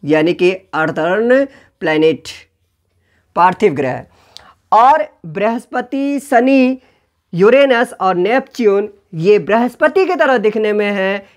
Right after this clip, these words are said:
इसलिए इसको कहते हैं जोवियन ग्रह, जोवियन ग्रह। ठीक है जी। तो इस तरीके से आपने ये देखा। अब आगे की अगर हम लोग बात करें, तो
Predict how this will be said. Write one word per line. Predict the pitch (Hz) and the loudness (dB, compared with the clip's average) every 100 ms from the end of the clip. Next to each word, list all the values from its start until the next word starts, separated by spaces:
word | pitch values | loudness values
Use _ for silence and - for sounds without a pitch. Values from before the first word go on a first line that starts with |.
| _ | _
इसलिए | 170 170 190 185 185 | -8 -2 0 2 0
इसको | 180 196 | -2 -2
कहते | 170 165 139 160 | 0 0 2 2
हैं | 165 185 202 - _ _ | 4 2 0 -8 _ _
जोवियन | 139 165 170 151 165 147 | -6 -2 -2 0 0 0
ग्रह, | 120 113 120 _ _ _ _ _ _ _ _ _ _ _ _ _ _ | -4 -6 -10 _ _ _ _ _ _ _ _ _ _ _ _ _ _
जोवियन | 147 127 165 175 196 190 208 285 349 _ _ _ _ | -8 0 2 2 2 2 2 0 -2 _ _ _ _
ग्रह। | - 135 - - _ _ _ _ _ _ _ _ _ _ _ | -8 -8 -8 -16 _ _ _ _ _ _ _ _ _ _ _
ठीक | 277 | -2
है | 339 | 0
जी। | 349 349 _ _ _ - - _ | -2 -4 _ _ _ -20 -20 _
तो | 269 269 _ | 0 0 _
इस | - - | -4 0
तरीके | 349 370 359 | -2 0 0
से | 311 | 2
आपने | 262 233 247 | 2 2 2
ये | 247 226 | 2 2
देखा। | 208 214 208 269 - - | 0 0 0 0 -10 -8
अब | 233 | -2
आगे | 269 254 269 | 2 2 0
की | 311 330 | -2 0
अगर | 285 254 | 2 2
हम | 233 233 | 0 0
लोग | 233 | -2
बात | 180 233 254 | 2 2 2
करें, | - 208 220 277 - _ _ _ _ _ _ - - | -2 0 0 -2 -10 _ _ _ _ _ _ -20 -20
तो | - | -14